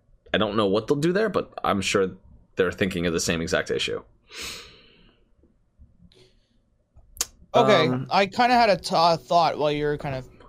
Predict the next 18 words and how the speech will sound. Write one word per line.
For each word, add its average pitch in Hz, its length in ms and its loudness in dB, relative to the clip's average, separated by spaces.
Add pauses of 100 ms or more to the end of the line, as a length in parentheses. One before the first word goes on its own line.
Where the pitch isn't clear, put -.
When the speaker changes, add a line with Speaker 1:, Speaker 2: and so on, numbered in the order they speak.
Speaker 1:
Go 151 120 2
Speaker 2:
I - 40 0
Speaker 1:
ahead. 147 140 0
Speaker 2:
guess, - 140 -10 (260)
thinking 151 260 -8
that 135 160 -2
up. 127 200 -4 (160)
Um, 170 600 2 (1400)
remember 254 240 0
how 233 120 4
Halo 185 240 4
five 160 280 0
had 151 100 0
all 147 120 2
those 143 140 -6
weapon 156 280 -2
variants? 165 640 -6 (200)
Speaker 1:
Yes. - 560 -2